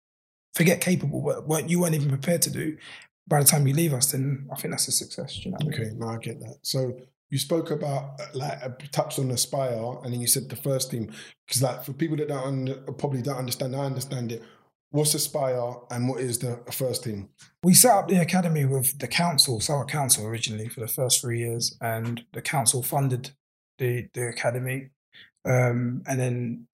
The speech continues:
Speaker 1: competitively, we needed to partner with a non-league club. And then we had a few clubs like Croydon Athletic and a few wanted to, for us to partner, but
Speaker 2: Mm-hmm.
Speaker 1: obviously we're all from, I'm from Peckham and Dulwich is probably the most senior status club at the time.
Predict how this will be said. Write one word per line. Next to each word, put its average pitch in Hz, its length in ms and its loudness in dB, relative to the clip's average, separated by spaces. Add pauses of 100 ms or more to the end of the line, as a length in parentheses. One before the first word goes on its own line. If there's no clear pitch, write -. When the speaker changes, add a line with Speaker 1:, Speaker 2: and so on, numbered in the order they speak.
Speaker 1:
competitively, 139 720 6
we 131 80 -2
needed 135 360 -2
to 127 460 0
partner 139 300 4
with 127 100 0
a 127 40 0
non-league 131 360 0
club. 123 240 -4 (720)
And 123 100 4
then 127 140 4
we 139 80 2
had 156 140 4
a - 20 0
few 143 220 0
clubs 131 300 -2
like - 160 -10
Croydon 123 320 -2
Athletic 127 440 -4
and 135 100 -6
a - 40 -2
few 143 140 2
wanted 127 240 0
to, 131 340 -2
for - 100 -8
us 120 100 -4
to - 80 -8
partner, 117 320 -2
but 123 200 0
Speaker 2:
Mm-hmm. 123 160 0 (320)
Speaker 1:
obviously 135 260 6
we're 135 80 2
all 123 140 2
from, 120 440 -4 (100)
I'm 127 80 -4
from 123 160 -4
Peckham 123 420 -4
and 117 280 -4 (180)
Dulwich 127 280 0
is 120 100 -6
probably 123 260 -4
the 123 80 -4
most 120 520 -4
senior 123 220 0
status 123 320 -2
club 123 220 -4
at 104 60 -2
the - 60 -10
time. - 360 -2